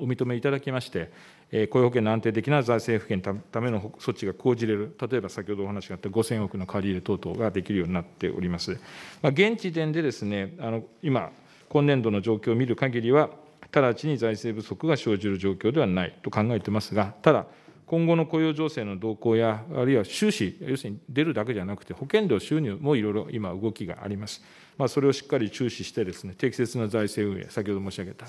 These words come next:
あ、財政運営がしっかりできるように努力をしていかなければならないというふうに考えています。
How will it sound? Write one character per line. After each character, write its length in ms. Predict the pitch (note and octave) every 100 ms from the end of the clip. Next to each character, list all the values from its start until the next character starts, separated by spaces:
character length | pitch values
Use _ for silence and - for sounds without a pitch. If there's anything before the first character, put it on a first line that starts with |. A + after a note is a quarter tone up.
| - - - - _
あ、 100 | G#2+
財 140 | G2+ G#2
政 280 | - G#2 G2+
運 60 |
営 20 |
が 60 | C3
し 120 | - -
っ 20 |
か 80 | B2+
り 280 | F#2 G2+ A#2+
で 120 | G2+
き 100 | -
る 80 | G2
よ 120 | A2+
う 20 |
に 220 | G2+ G2+ G#2
努 80 |
力 200 | F#2 F2+
を 40 | F2
し 80 | -
て 80 |
い 40 | -
か 140 | -
な 80 | G2+
け 120 | -
れ 60 | C3
ば 100 | G2
な 120 | E2+
ら 80 | F#2+
な 60 |
い 80 | - -
と 100 | -
い 40 | C#3
う 20 |
ふ 40 |
う 20 | G2
に 60 |
考 60 | - -
え 40 | -
て 80 |
い 20 | -
ま 80 |
す。 180 | - -